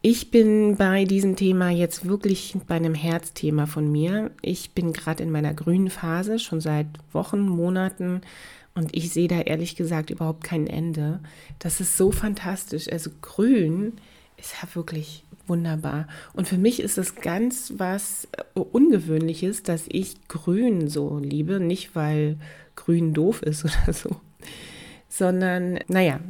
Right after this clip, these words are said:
w-, wird sich alles entfalten im Lauf der Folge. Also ich bin jedenfalls ganz mit he-, dem Herzen dabei heute. Ich hoffe, du auch. Ich freue mich, dass du da bist. Ja, und ich möchte mich erstmal bedanken für so ein paar Rückmeldungen zur Folge z-, ähm, zu Gelb.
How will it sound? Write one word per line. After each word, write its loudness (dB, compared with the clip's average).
w-, -6
wird 4
sich 0
alles 0
entfalten 0
im 0
Lauf -2
der -4
Folge. -2
Also 6
ich 4
bin 4
jedenfalls 0
ganz -4
mit -4
he-, -2
dem -2
Herzen -2
dabei -2
heute. -2
Ich -6
hoffe, -2
du -4
auch. 0
Ich -6
freue 0
mich, 0
dass -4
du -14
da -2
bist. -6
Ja, -2
und 2
ich -2
möchte 2
mich 0
erstmal 0
bedanken -2
für -2
so -2
ein -4
paar -2
Rückmeldungen -2
zur -4
Folge -2
z-, -14
ähm, -2
zu -6
Gelb. -2